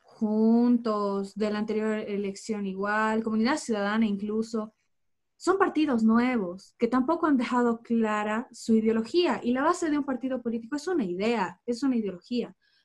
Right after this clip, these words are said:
¿no? Entonces, no, no tienen una idea clara de son de derecha, no, son de izquierda, no,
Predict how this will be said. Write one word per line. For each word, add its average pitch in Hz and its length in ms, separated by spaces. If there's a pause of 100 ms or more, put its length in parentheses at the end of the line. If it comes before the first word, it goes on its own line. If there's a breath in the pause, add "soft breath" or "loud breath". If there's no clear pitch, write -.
¿no? 247 100
Entonces, 254 400 (220)
no, 269 340
no 262 220
tienen 262 260
una 240 160
idea 226 320
clara 226 320
de 196 340 (320)
son 247 240
de 240 100
derecha, 202 480
no, 196 200
son 226 220
de 247 60
izquierda, 214 580
no, 214 320